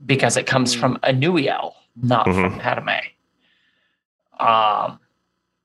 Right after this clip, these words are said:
Speaker 1: I mean, it could be both. I mean, if, if, if we think of Anu and Padme as two, two, you know, Tyler Durden and, and what's the main character's
Speaker 3: The narrator, it doesn't have a
Speaker 1: unofficial
Speaker 3: name.
Speaker 1: Yeah, yeah, yeah. That narr-, I think in the script they call him
Speaker 3: Jack?
Speaker 1: Jack.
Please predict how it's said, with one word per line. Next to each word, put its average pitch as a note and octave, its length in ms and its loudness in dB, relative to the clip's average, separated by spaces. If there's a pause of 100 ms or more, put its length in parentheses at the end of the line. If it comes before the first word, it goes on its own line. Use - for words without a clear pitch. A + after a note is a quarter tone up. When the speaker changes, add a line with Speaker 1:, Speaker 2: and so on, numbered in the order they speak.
(120)
Speaker 1:
I C3 80 2
mean, B2 120 2
it B2+ 100 -2
could C#3+ 140 0
be B2 100 0
both. C#3 500 0
I D3+ 40 2
mean, B2 160 -2
if, B2+ 160 -6
if, A2 320 -2
if C3+ 180 0
we C3+ 80 2
think C3 240 -2
of B2 120 2
Anu B2+ 340 0
and A#2 100 -4
Padme A#2 540 0
as G#2+ 360 -2
two, B2 540 -2
two, B2+ 420 0
you D#3 120 0
know, A2+ 160 -4 (180)
Tyler C3+ 320 2
Durden B2+ 440 0
and, A#2 360 -2
and A2+ 280 -4 (320)
what's C3+ 200 2
the C#3 80 4
main B2 240 2
character's B2+ 540 0
Speaker 3:
The A2 160 4
narrator, G#2+ 420 2
it F#2 40 0
doesn't G#2+ 200 0
have G#2 100 0
a - 40 -2
Speaker 1:
unofficial F#3 220 0
Speaker 3:
name. - 80 -10 (160)
Speaker 1:
Yeah, E3+ 180 0
yeah, G3+ 140 2
yeah. F3 240 0
That D#3 240 -2
narr-, D#3+ 220 0
I C#3 120 -2
think F#3 220 -8
in E3 140 -2
the C#3 80 -4
script - 380 -4
they C#3 80 -6
call A#2 180 2
him A2 60 -2
Speaker 3:
Jack? A2+ 220 2
Speaker 1:
Jack. A#2+ 340 -8